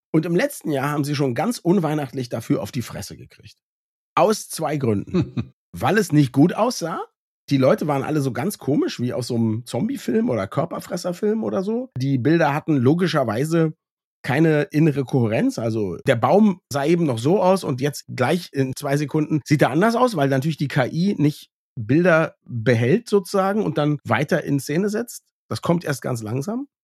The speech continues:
Speaker 1: Und vor allem aber auch, weil bisher hat das ja eine Agentur gemacht mit Schauspielern und mit Regisseuren und mit Beleuchtern und so weiter.
Speaker 2: Mhm.
Speaker 1: Und jetzt auf einmal macht das irgendwie eine Agentur, die dafür so ein paar K-I-Programme einsetzt. Also Coca-Cola hat richtig Ärger gekriegt im letzten Jahr.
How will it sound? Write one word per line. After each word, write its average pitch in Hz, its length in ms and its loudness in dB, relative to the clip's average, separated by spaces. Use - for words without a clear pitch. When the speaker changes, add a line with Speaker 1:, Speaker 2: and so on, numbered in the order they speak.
Speaker 1:
Und 190 240 4
vor - 240 0
allem 285 200 4
aber 139 200 2
auch, 156 200 -2
weil 143 200 2
bisher 151 400 -6
hat 220 100 -6
das 175 140 -6
ja 180 100 -2
eine 147 220 -2
Agentur 123 340 -2
gemacht 175 260 0
mit 123 120 -4
Schauspielern 151 560 -4
und 90 160 -6
mit 98 160 -8
Regisseuren 120 640 -2
und 104 80 -6
mit 98 120 -6
Beleuchtern 120 640 -2
und 117 140 -8
so 120 120 -4
weiter. 147 380 -4
Speaker 2:
Mhm. 80 300 -6
Speaker 1:
Und 143 160 2
jetzt 160 160 2
auf - 140 -4
einmal 160 560 2
macht 165 160 2
das 160 100 0
irgendwie 185 320 0
eine 156 200 -2
Agentur, 143 360 -2
die 139 120 -2
dafür 131 280 -2
so 120 120 0
ein 117 80 -2
paar 117 240 -4
K-I-Programme 92 680 -6
einsetzt. - 540 -20
Also 110 280 -2
Coca-Cola 175 460 0
hat 143 100 -4
richtig 196 240 -4
Ärger 101 260 -4
gekriegt 87 260 -10
im 87 100 -8
letzten 78 280 -10
Jahr. 69 220 -12